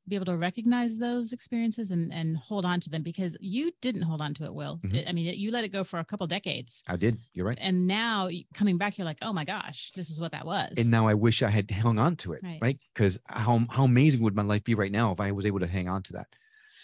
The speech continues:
Speaker 1: Like, even yesterday on the bike ride, we went on this trail out in, uh, near Jamestown Colony or settlement. And, uh, we're riding bikes, and all of a sudden we're in this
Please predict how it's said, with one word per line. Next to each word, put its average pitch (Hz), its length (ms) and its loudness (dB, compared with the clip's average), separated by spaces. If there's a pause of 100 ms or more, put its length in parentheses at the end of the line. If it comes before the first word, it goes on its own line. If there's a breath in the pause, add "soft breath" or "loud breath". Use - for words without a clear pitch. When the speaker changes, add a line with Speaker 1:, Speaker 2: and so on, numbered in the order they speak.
(160 soft breath)
Speaker 1:
Like, 226 160 -4
even 277 300 0
yesterday 214 320 -2
on 185 80 2
the 180 80 0
bike 175 240 -4
ride, 123 280 -6
we 190 140 -6
went 190 280 -4 (120)
on 175 140 -6
this 165 260 -6 (180)
trail 165 440 -4
out 160 260 -2
in, 160 180 -6
uh, 147 260 -8 (120)
near 165 240 -4
Jamestown 160 680 -4
Colony 156 460 -10 (680 soft breath)
or 175 80 -6
settlement. 165 560 -8
And, 185 320 0
uh, 180 140 -2
we're 175 120 -4
riding 226 280 -2
bikes, 180 320 -6
and 185 80 -6
all 196 120 -6
of 240 60 -8
a - 20 -12
sudden 220 160 -4
we're 190 60 0
in 180 60 0
this 160 180 -4